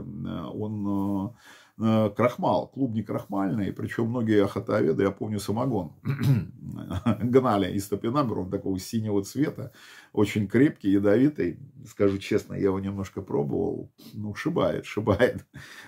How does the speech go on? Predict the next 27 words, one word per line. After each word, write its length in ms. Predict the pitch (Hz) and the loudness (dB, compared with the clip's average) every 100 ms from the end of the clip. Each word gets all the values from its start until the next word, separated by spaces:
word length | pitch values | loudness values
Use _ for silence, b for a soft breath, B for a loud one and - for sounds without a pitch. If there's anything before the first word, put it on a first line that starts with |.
| - | -8
Вот. 460 | - 113 107 80 - | 0 4 6 4 -2
И 260 | 104 127 - | -2 0 0
поэтому 680 | - 101 117 - - 98 98 | 2 4 4 2 -2 0 2
есть 180 | 98 92 | 2 2
же 60 | |
картофельное 680 | - 98 - 95 104 90 87 | -4 -6 -4 -4 -2 -4 -4
приготовление, 840 | - 95 95 95 95 92 98 101 | -6 -8 -6 -4 -2 -2 -2 -2
есть 260 | 92 98 - | 0 0 0
вот 160 | 98 95 | -6 -6
из 140 | - | -6
топинамбура. 680 | 98 95 101 98 76 - - | -6 -4 -2 -2 -2 -6 -4
И, 220 | 95 113 | 2 2
э, 380 | 120 92 101 95 | 2 -2 -2 -2
где-то 560 | 98 104 107 381 190 143 | 0 4 6 6 4 0
звери 360 | 98 113 170 165 | 4 6 6 4
не 120 | 180 | 0
ходят 400 | 160 104 101 - | 0 2 2 0
на 100 | 104 | -4
топинамбур, 680 | 98 117 127 127 135 131 139 | -8 -6 -4 -2 -4 -4 -4
пока 320 | 101 98 113 | -4 -2 2
его 140 | 107 104 | 2 2
не 100 | 107 | 2
найдут, 480 | 110 113 139 151 123 | 2 4 4 4 2
они 180 | 98 | -2
его 160 | 104 101 | -2 -2
не 340 | 101 101 107 | -2 0 -2
понимают, 600 | 110 104 107 117 139 139 | -2 -2 -2 0 0 0